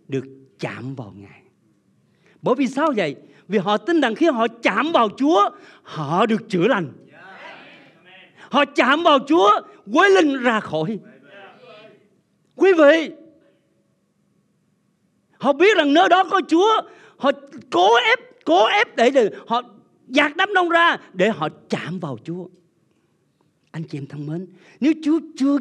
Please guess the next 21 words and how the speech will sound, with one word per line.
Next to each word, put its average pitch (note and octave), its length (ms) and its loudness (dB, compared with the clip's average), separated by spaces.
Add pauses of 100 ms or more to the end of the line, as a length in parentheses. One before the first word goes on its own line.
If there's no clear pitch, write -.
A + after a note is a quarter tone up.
chạm D3 200 -10
đến G#3 180 -4
chúng A#3 180 -8
ta, F3 220 -8 (220)
hãy D3+ 220 -12
làm D#3 220 -8
một A2+ 140 -12
bước G3+ 220 -10
nữa C#3 180 -6
quý F#3+ 140 -6
vị. C3+ 220 -6 (360)
Hãy D#3 440 -8 (440)
chạm C#3 280 -8
đến E3 180 -2
Ngài. - 220 -10 (1300)
Hãy F#3 180 -8 (120)
chạy G3+ 220 -4
đến A#3+ 200 0
với C4+ 140 2
Ngài. F#3+ 240 -6 (1400)
Cái F#4 120 4